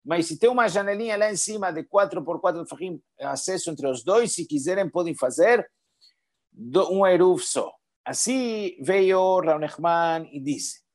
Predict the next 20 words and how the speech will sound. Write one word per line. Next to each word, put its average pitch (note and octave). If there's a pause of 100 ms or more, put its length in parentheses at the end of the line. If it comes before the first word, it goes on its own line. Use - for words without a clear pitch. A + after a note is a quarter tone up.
(580)
pergunta F#3
a D#3
Gemara, D3+
e F#3
agora F3
vamos F3+
usar D#3+
o D#3
desenho. C#3
Etive A3
Rava G#3
le F3+
Rav E3+
Nechman. C#3+ (720)
Ehad G#3
li A#3
halon G3
sheben F3
shtei F3+
hatzerot. A#2